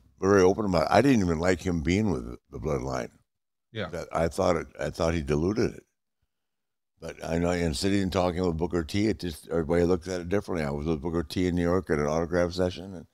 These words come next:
Speaker 1: Booker thinks the sun rises and falls on the guy. So,
Speaker 2: Yeah.
Speaker 1: um, I just, I just, for my,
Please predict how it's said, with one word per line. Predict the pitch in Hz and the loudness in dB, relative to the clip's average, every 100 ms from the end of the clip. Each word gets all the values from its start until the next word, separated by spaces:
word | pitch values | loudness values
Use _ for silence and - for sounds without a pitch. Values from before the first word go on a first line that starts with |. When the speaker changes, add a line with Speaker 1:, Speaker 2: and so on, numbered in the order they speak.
| _ _ _ _ _ _ _ | _ _ _ _ _ _ _
Speaker 1:
Booker | 87 92 101 | -4 0 -2
thinks | 90 101 92 | -2 -4 -4
the | - 80 | -4 -2
sun | 101 98 | 2 2
rises | 95 92 95 95 98 | 2 4 4 2 0
and | 95 | -2
falls | 92 104 120 | -2 0 0
on | 82 | 0
the | 65 | -2
guy. | 60 58 - - _ | -6 -10 -12 -20 _
So, | 69 69 62 104 | -8 -6 -6 -8
Speaker 2:
Yeah. | 107 - _ _ _ _ _ _ | -8 -10 _ _ _ _ _ _
Speaker 1:
um, | 80 78 78 73 - _ - - _ _ _ _ | 0 2 2 0 -6 _ -20 -20 _ _ _ _
I | 90 | 2
just, | 101 104 - 80 | 4 2 0 0
I | 95 | 0
just, | 95 90 - 76 - | 2 -2 -4 -14 -12
for | - | -4
my, | 82 82 87 85 | 0 2 4 2